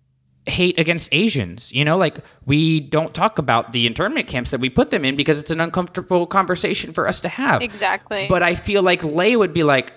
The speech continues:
Speaker 1: "No, we need to have that uncomfortable
Speaker 2: Yeah.
Speaker 1: conversation." And that's something to me that is just like, I, as someone who doesn't like to have uncomfortable conversations, I'm like, "I wanna be able to do that more." And,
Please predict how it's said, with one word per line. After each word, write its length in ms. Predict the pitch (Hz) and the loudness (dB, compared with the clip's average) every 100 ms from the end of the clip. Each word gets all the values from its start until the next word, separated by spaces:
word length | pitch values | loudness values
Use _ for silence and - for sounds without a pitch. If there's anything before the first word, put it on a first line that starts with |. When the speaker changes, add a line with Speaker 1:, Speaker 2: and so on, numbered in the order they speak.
| _ _ _ | _ _ _
Speaker 1:
"No, 360 | 156 180 220 175 | -12 -2 2 2
we 140 | 156 | 0
need 200 | 175 190 165 | -2 -4 -2
to 60 | |
have 300 | 135 175 170 | -2 2 2
that 140 | 156 131 | 2 2
uncomfortable 500 | 123 135 127 123 113 | 2 0 -2 -2 -2
Speaker 2:
Yeah. 160 | 110 113 | 2 2
Speaker 1:
conversation." 680 | 113 - 139 139 - 90 - | 0 0 2 2 -2 -8 -8
And 160 | 113 123 | -4 -2
that's 200 | 156 - | 0 0
something 340 | 143 135 117 | 0 0 -4
to 120 | - | -4
me 500 | 110 123 139 110 95 - - _ | -2 0 2 2 -2 -8 -20 _
that 120 | 117 | 2
is 140 | 113 101 | 2 2
just 220 | 110 - | 0 0
like, 380 | 104 90 - - _ _ _ _ _ _ _ 339 _ _ _ _ _ _ | 0 0 -4 -20 _ _ _ _ _ _ _ -20 _ _ _ _ _ _
I, 180 | - 95 | -2 -2
as 140 | 92 101 | -2 -6
someone 260 | 98 98 104 | -6 -10 -8
who 100 | 104 | -4
doesn't 200 | 101 107 | -2 -2
like 120 | 104 | -2
to 80 | 107 | 0
have 140 | 110 | 0
uncomfortable 440 | 110 107 113 120 113 | 0 0 -2 -2 -2
conversations, 600 | 117 110 - 156 139 120 | -2 -2 -2 -2 -2 -2
I'm 100 | 120 | 0
like, 140 | 117 | 0
"I 160 | 95 110 | 2 2
wanna 260 | 123 135 | 2 2
be 140 | 139 143 | 2 2
able 160 | 151 | 2
to 80 | 139 | 0
do 180 | 151 226 | 2 2
that 220 | 202 127 | 0 0
more." 240 | 123 113 | 2 2
And, 260 | 117 127 123 | 2 0 -4